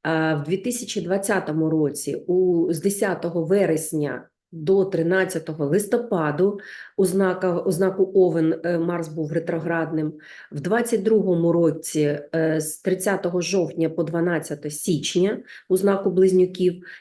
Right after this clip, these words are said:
і в двадцять четвертому році з п'ятого грудня, як я вже сказала, буде по двадцять четвертого лютого,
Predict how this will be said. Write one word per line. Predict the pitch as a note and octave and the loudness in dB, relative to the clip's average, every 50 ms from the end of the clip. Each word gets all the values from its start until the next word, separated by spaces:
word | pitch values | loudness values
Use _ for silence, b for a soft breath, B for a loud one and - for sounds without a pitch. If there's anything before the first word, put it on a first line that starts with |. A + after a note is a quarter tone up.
| B - | B -2
і | G#3+ B3 | 0 0
в | A#3+ | 2
двадцять | F#3+ G3 G#3 G3+ G3+ G3 F#3 | 2 2 2 2 2 0 -2
четвертому | - F#3+ F3+ G3+ A3+ B3 B3 - B3+ A#3+ A#3 A3+ | -4 -4 0 0 0 0 2 0 0 0 2 4
році | A3+ A3+ A3 A3 - F#3 | 4 4 4 2 -2 -6
з | - | -6
п'ятого | - - E3 F3+ F3 E3 E3+ - D#3 D3+ C3+ | -4 0 2 2 2 2 0 -2 -2 -2 -2
грудня, | C3 D3+ F3 G#3 A3 A#3+ A#3+ | 0 2 2 2 2 2 0
як | A#3+ A3+ A3+ A3+ | 0 -2 -2 -2
я | A3 | -2
вже | G#3+ G3+ G3+ G3 | -2 -2 -4 -6
сказала, | G3 - - F#3+ F#3 F#3+ F#3+ F#3+ F3+ E3+ | -6 -4 -4 -2 -2 0 0 0 0 0
буде | D#3+ D3 D3+ E3 D3+ - | -2 -2 -2 -2 0 0
по | - - - D#3 | -2 -2 -2 -2
двадцять | - D3 E3+ G3 G#3+ - G#3 - | -2 0 -2 -2 -2 -4 -8 -8
четвертого | - D#3 - E3 E3+ E3+ E3 - E3+ E3+ E3+ D#3+ D#3+ D#3+ D#3+ B B B B B | -10 -10 -6 -4 -4 -4 -4 -4 -4 -2 0 0 0 -2 -4 B B B B B
лютого, | D3+ D#3 D#3+ F#3 F#3+ E3+ D3+ - D3+ C#3 B2+ C3 C3 - - | 2 4 6 8 6 6 4 2 0 -2 -2 -2 -4 -6 -8